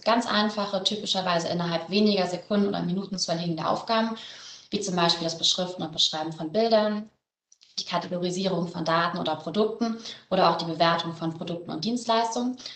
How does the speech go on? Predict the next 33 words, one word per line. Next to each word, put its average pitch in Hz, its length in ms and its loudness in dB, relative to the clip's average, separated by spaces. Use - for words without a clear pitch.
Es - 160 -6
kommen 185 200 4
aber 165 220 4
auch - 140 -2
weniger 233 420 6
standardisierte 208 640 2
Arbeiten 196 460 0
in 190 160 -2
Frage, 185 440 0
zum 175 240 -6
Beispiel 170 320 -2
das 165 180 -4
Überprüfen 175 520 -4
einer 156 180 -6
Website - 360 -2
auf - 100 -12
Fehler 240 460 2
oder 180 140 4
das 175 160 4
Testen 175 340 0
von 165 160 -6
Softwareprodukten. 214 1080 0
Es - 140 -6
kann 214 180 6
sich 196 140 2
aber 180 240 6
auch 190 100 6
um 175 120 4
hochkomplexe 226 680 6
und 190 120 -2
schwierige 214 360 2
Aufgaben 165 400 -2
handeln, 190 340 0